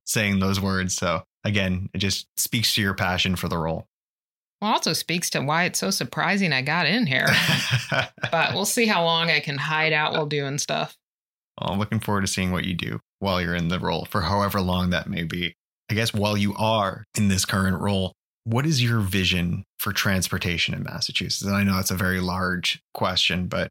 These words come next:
Speaker 1: what is that vision that you are chasing, that you're pushing forward, and that you'll be trying to achieve every day that you are?
Speaker 2: Give people more options. Central and Western Mass are really, really important right now.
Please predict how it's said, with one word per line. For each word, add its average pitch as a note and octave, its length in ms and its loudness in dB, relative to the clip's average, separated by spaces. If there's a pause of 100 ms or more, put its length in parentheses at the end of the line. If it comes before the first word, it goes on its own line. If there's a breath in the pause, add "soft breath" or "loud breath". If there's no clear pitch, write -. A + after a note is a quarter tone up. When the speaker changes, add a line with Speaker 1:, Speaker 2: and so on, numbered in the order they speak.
(160)
Speaker 1:
what A#2 200 2
is G#2+ 280 2
that F#2 260 0
vision F#2 340 2
that F2 160 0
you G2 160 2
are F#2 120 0
chasing, F2+ 500 0
that F2 240 -4
you're F#2+ 160 -4
pushing F#2 420 0
forward, F2 520 -2 (120)
and G2+ 100 0
that F#2 160 0
you'll F#2+ 140 0
be F2+ 480 -2
trying F#2 480 2
to F#2 180 0
achieve F2 600 0 (160)
every G3+ 200 0
day F#3 120 0
that F#3 140 0
you F3+ 160 -2
are? E3 280 -4 (1000)
Speaker 2:
Give G#3+ 200 -4
people E3+ 260 -2
more C3 240 0
options. C#3+ 680 0 (680)
Central F3 580 0
and D3 120 0
Western D#3+ 460 0
Mass F3 720 0 (140)
are D3+ 120 -4
really, D3+ 260 0
really D3+ 220 0
important C#3+ 520 -2
right F3 220 -2
now. G3 480 0